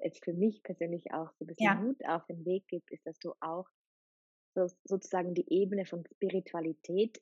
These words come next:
Speaker 1: Empathie und Comedy verbindest.
Speaker 2: Ja,
Speaker 1: Äh, weil ich habe das
Speaker 2: absolutes
Speaker 1: total
Speaker 2: Herzensthema.
Speaker 1: lange mir selbst
Speaker 2: <laughs>
Speaker 1: nicht erlaubt, weil ich war immer
Speaker 2: Mhm.
Speaker 1: Comedian oder Coach. Und ich dachte,
Speaker 2: Mhm.
Speaker 1: das sind so zwei abgespaltene Seiten, bis ich jetzt
Speaker 2: Mhm.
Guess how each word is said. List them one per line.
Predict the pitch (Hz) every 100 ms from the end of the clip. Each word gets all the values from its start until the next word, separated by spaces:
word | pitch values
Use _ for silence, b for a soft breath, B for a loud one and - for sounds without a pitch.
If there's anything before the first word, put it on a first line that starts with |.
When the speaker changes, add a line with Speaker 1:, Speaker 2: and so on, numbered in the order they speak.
| -
Speaker 1:
Empathie | 170 - 165 - 190 202
und | 185 -
Comedy | - 185 202 175 175 - _
verbindest. | 160 - 165 165 143 139 _ _ _ _ _ -
Speaker 2:
Ja, | 220 185 214 -
Speaker 1:
Äh, | 185 - -
weil | 170
ich | 185
habe | 185
das | 214
Speaker 2:
absolutes | -
Speaker 1:
total | 190 190 190 190 196
Speaker 2:
Herzensthema. |
Speaker 1:
lange | 185 214 220 214 - _
mir | 208 208 226 220
selbst | - 196 254 247
Speaker 2:
<laughs> |
Speaker 1:
nicht | 208 185 -
erlaubt, | 175 160 151 214 269 -
weil | 170 170
ich | 165 -
war | 165 214
immer | 220 240
Speaker 2:
Mhm. |
Speaker 1:
Comedian | 262 170 196 214 285 370 - _ _ _
oder | 190 185
Coach. | - 139 - - - _ _ - _ _
Und | -
ich | 240
dachte, | 220 214 190
Speaker 2:
Mhm. |
Speaker 1:
das | 160
sind | 180 175
so | 175 160 139 _ -
zwei | - 147 147 147 - -
abgespaltene | - - 156 - - 151 - 139 143
Seiten, | - 143 196 254 277
bis | 214 208
ich | 180
jetzt | 175 165 - 226
Speaker 2:
Mhm. | 220